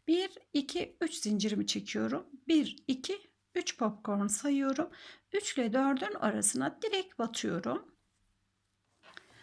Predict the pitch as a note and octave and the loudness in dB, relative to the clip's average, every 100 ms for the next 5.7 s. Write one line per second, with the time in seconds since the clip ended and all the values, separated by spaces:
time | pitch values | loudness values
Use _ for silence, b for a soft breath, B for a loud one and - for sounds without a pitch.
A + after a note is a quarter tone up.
0 | B B - G#4+ A4 - A3+ C4+ - - | B B -4 -4 -2 0 0 0 -4 -14
1 | - _ _ _ D#4 - A3+ G#3 G#3 G3 | -20 _ _ _ -2 0 2 2 2 0
2 | G#3 G3 B3 C#4 D4+ - C4+ C4+ C#4+ C#4+ | 0 0 -2 -2 -4 0 0 2 2 2
3 | C#4+ A3+ B2 - - _ A3+ A3 C#4+ F4 | 0 0 0 -8 -20 _ -8 -2 -2 -2
4 | E4 - - F#3+ - - - b b b | -4 -8 -4 -4 -4 -8 -10 b b b
5 | b b b b - G#4+ | b b b b 2 2